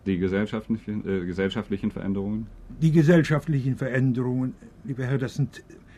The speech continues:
Speaker 2: wir kämpfen, oder wollen Sie sagen, wir wollen nicht kämpfen, in der Geschichte immer mit zeitlosen Kleidern. Äh, die zeitlosen Kleider des Menschlichen haben sich durch alle Jahrhunderte ziemlich genau erhalten.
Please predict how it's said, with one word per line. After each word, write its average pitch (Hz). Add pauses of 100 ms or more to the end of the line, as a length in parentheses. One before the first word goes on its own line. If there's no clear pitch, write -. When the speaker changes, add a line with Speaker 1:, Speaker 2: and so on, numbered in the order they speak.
(480)
Speaker 2:
wir 151 (240)
kämpfen, 143
oder 131
wollen 127
Sie 113
sagen, 113
wir 113
wollen 127
nicht 101
kämpfen, 92
in 107
der 107
Geschichte 104
immer 107
mit 95
zeitlosen 98
Kleidern. - (500)
Äh, 156
die 151
zeitlosen 160
Kleider 123
des 113
Menschlichen 113 (320)
haben 123
sich 110
durch -
alle 139
Jahrhunderte 110
ziemlich 120
genau 110
erhalten. 113